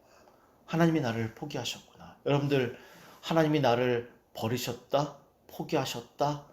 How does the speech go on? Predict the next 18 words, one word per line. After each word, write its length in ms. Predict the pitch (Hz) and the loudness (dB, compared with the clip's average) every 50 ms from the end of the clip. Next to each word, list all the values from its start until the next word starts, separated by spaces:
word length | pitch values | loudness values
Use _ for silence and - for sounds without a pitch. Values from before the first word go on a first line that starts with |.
| - _ _ _ _ _ - | -20 _ _ _ _ _ -2
이런 280 | 127 127 160 170 156 | 4 6 6 6 6
마음이 320 | 139 117 110 120 127 120 117 | 4 2 0 0 -2 -4 -4
들 240 | - 107 104 101 - | -6 -8 -8 -8 -4
때 360 | - 127 127 113 95 - - _ _ _ _ _ _ _ _ | -2 -2 -2 -2 -6 -10 -16 _ _ _ _ _ _ _ _
신앙인으로, 840 | - - - 156 160 156 147 135 120 113 110 107 104 104 104 101 - | -10 -4 0 2 2 2 2 2 0 0 -2 -2 -2 -4 -6 -6 -8
그리스도인으로서 1120 | - 117 131 147 143 143 - 147 139 123 113 104 98 95 - - - 160 180 180 - - - _ _ _ _ _ _ _ - - - _ _ - - - - | -6 -2 0 0 -2 -2 -4 -4 -4 -4 -4 -6 -6 -8 -8 -2 0 0 0 -2 -4 -14 -20 _ _ _ _ _ _ _ -20 -20 -20 _ _ -20 -20 -16 -6
얼-, 400 | - 131 156 175 180 - - - - | 0 4 4 6 4 4 2 0 4
이것보다 880 | 147 170 175 269 277 277 - 220 202 220 208 208 208 - - - - | 6 6 8 8 4 2 2 4 6 8 8 8 6 4 -4 -12 -12
절망스러운 800 | - - - 139 151 165 180 175 175 170 165 170 156 151 143 139 | -8 -2 0 2 4 6 6 6 4 4 0 0 -2 -4 -4 -4
상황은 420 | - - 135 127 120 123 127 123 123 | -8 -10 -14 -12 -12 -10 -10 -10 -10
없는 300 | 120 95 98 113 107 98 | -10 -10 -10 -10 -10 -12
것입니다. 420 | 101 98 - - - - - _ - - - - - - - _ _ _ _ _ - - - - - - - - | -12 -12 -14 -14 -16 -18 -20 _ -20 -20 -18 -18 -18 -18 -20 _ _ _ _ _ -20 -20 -18 -18 -18 -18 -6 2
이것, 520 | - 156 175 170 262 262 262 - - - - - | 6 8 8 10 8 6 6 2 0 -10 -6 0
이것처럼 540 | 185 175 180 262 247 - - 208 214 202 | 2 4 4 4 2 2 0 2 2 2
고통스러운 720 | 196 - 175 - - - 175 170 170 170 - 160 156 156 156 | 2 -2 -6 -6 -2 0 0 0 0 0 -2 -2 -2 -2 -4
상황은 420 | - 151 143 135 131 127 131 127 - | -6 -10 -10 -10 -10 -10 -12 -10 -10
없는 320 | - - - - 110 98 | -12 -12 -12 -12 -14 -14
것입니다. 540 | - - - - - - _ _ _ - | -14 -16 -20 -20 -20 -20 _ _ _ -20